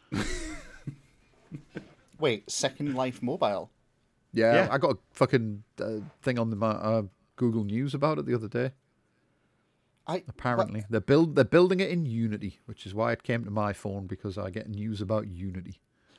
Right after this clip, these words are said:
Speaker 2: Oh, so it's, like, a whole separate project. Okay, right, sorry.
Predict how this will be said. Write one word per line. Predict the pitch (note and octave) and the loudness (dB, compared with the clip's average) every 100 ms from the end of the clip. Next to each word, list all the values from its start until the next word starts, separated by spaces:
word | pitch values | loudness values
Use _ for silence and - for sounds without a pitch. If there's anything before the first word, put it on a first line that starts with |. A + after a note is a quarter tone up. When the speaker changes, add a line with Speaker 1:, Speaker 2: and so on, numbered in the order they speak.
| - | 4
Speaker 2:
Oh, | C3+ B2+ | 4 4
so | - | 0
it's, | B2+ | -2
like, | C3 B2+ | -2 -4
a | |
whole | - C3+ B2+ | -2 0 0
separate | B2 C3 A#2+ A#2+ - | -2 -4 -4 -6 -6
project. | B2 A2 G2+ - - | -6 -6 -8 -10 -12
Okay, | B2 - G2+ - _ | -10 -6 -8 -10 _
right, | G#2 F#2+ - - | -4 -4 -6 -14
sorry. | - A2 G2 | -4 -2 -2